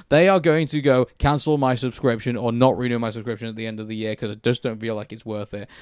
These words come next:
And that's the problem that Disney have also got at a point. Forget the, um, the, the creativity problem, forget the marketing problems, forget all of that. That is a problem that Disney have got right now, and they need to find an answer for it, P D Q,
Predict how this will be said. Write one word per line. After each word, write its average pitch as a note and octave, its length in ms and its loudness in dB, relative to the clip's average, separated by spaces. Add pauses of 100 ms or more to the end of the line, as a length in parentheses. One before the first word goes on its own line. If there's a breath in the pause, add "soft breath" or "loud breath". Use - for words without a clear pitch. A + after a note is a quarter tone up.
(100)
And A#2+ 180 -4
that's C3 220 -2
the D3+ 100 0
problem B2 300 6
that A2 140 -6
Disney A2 300 -2
have G#2+ 100 -4
also A2 260 0
got G#2 260 2
at A2+ 40 0
a A2 40 -2
point. A2 340 4
Forget F3 300 6
the, D#3+ 280 6
um, C3 340 6 (500)
the, C#3+ 240 6
the C3+ 160 4
creativity C#3+ 500 4
problem, A#2+ 240 0
forget C#3+ 320 2
the C3+ 220 4 (320 loud breath)
marketing C3+ 420 4
problems, A#2 300 0
forget D3 220 2
all C3 180 4
of A2+ 120 2
that. B2 260 4 (220 loud breath)
That E3 340 6
is C#3+ 80 -6
a - 20 -12
problem C#3+ 220 2
that B2 140 -2
Disney B2 280 -2
have A2 120 -2
got A#2+ 200 4
right G#2+ 220 -2
now, G#2 220 -6
and B2+ 180 -4
they C#3 160 2
need B2+ 160 -2
to B2 80 -6
find A#2+ 200 0
an A#2 60 -2
answer A#2 160 -4
for A2 140 -4
it, A2 180 -10
P C#3 220 2
D A2+ 200 0
Q, G#2+ 360 0